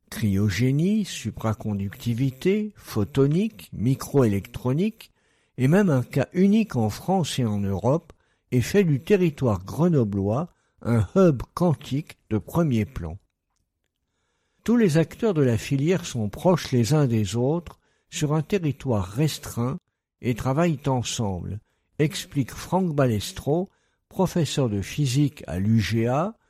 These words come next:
Institut Néel, C N R S, et directeur adjoint de Quantalp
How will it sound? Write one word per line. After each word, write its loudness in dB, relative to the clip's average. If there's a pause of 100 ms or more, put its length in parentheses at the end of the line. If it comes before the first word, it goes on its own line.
(220)
Institut 0
Néel, 0
C -6
N 0
R -2
S, -4 (540)
et 2
directeur 0
adjoint -2
de 0
Quantalp -2